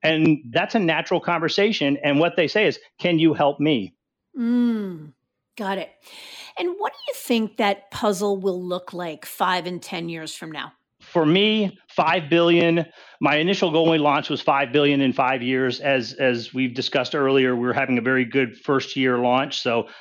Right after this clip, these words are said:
Speaker 1: I don't feel that that goal is unattainable. So my macro goal is five billion dollars within the first five years.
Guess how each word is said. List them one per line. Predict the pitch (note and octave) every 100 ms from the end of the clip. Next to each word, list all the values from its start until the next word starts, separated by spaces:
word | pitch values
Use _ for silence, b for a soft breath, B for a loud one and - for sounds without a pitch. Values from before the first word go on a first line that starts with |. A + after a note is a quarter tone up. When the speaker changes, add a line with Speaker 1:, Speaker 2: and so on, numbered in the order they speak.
| -
Speaker 1:
I | B2
don't | C3+ C3+ -
feel | C3+ C3+ B2
that | A#2 C3 A2 b b
that | B2+ B2
goal | B2 B2 B2
is | G#2+
unattainable. | B2+ A#2 - B2+ C3+ G#3 G#3 - _ _ b
So | - C3 A#2+ A#2+ D3
my | D3
macro | E3 D#3+ - D3
goal | B2+ A#2+ G#2+ D#3 -
is | - B2+ A#2 - - _ -
five | C#3 D3 B2+
billion | C#3 C3+ B2
dollars | A#2+ A#2 A#2+ A2+
within | A2 A#2 B2
the | A#2
first | - B2 -
five | - A2+ A2+ A2+
years. | A#2+ A2+